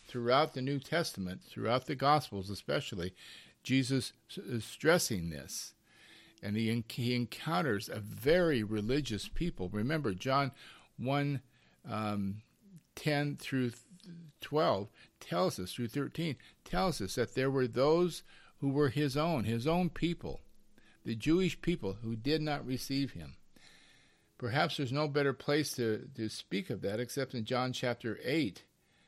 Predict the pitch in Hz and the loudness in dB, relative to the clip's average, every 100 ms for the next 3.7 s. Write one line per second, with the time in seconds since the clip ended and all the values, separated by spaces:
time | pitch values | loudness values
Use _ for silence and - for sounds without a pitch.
0 | _ _ _ _ - 110 - 113 104 110 | _ _ _ _ -6 -4 -4 -4 -2 -2
1 | 104 98 101 101 _ - 123 117 113 110 | -2 -2 -6 -10 _ -2 0 0 -2 -4
2 | - 117 107 117 123 117 - 107 101 131 | -8 -8 -4 -2 -2 -4 -4 -4 -2 -4
3 | 123 123 120 135 165 85 71 | -4 -4 -2 -2 -2 -4 -8